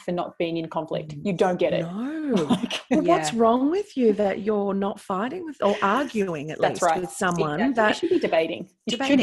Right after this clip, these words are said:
Speaker 2: that
Speaker 3: Yeah.
Speaker 2: Are you
Speaker 3: Mm-hmm.
Speaker 2: just
Speaker 3: Healthy
Speaker 2: agreeing with
Speaker 3: debating.
Speaker 2: every-, yeah, it-,
Speaker 1: Healthy
Speaker 2: imagine
Speaker 1: debating.
Speaker 2: ag-, having someone say to you every time you say something, they go, "Mm-hmm, I
Speaker 3: Mm,
Speaker 2: agree."
Speaker 3: I agree.
Speaker 1: But that's the whole, or the other mentality that men have been taught. Happy wife, happy life.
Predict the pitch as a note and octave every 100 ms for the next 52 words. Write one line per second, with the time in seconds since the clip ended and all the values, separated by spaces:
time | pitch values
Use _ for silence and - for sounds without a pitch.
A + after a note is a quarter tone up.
0 | A#3 F3+ A3+ B3+ A#3+ D3+ A3 A#3 C4+ G#3
1 | D4+ B3+ B3+ F#3 B3+ G#4+ F#3 A3 F3 F#3
2 | - F3+ G#3+ C#4+ - G#3+ B3 C#4+ C4 E4+
3 | A#3 D4 D#4+ D#3 E3+ _ _ _ _ A#3+
4 | A#3+ G#3+ G#3+ A#3 A3+ - G#3 G#3 G3+ G3
5 | F#3 F#3+ - G3+ A3+ A3+ G3+ G3 G3+ F3+
6 | F#3 G3+ F3+ F3 E3+ D#3+ D#3+ - F3 E3+
7 | F3+ G#3+ D4+ _ F3+ F3 E3 E3 G3+ -
8 | - E3 D3+ A3 F3+ F#3+ - - E3 E3+
9 | - F3+ F3+ F#3+ G#3 - G3+ C#4 C#4+ C4+
10 | E3 D#3 D#3 - _ E3 F3 E3+ E3+ F3
11 | C4 C4 D4+ C#4 - _ E3 E3+ D#3+ D#3+
12 | F#3+ F#3+ G#3+ A3+ A#3 -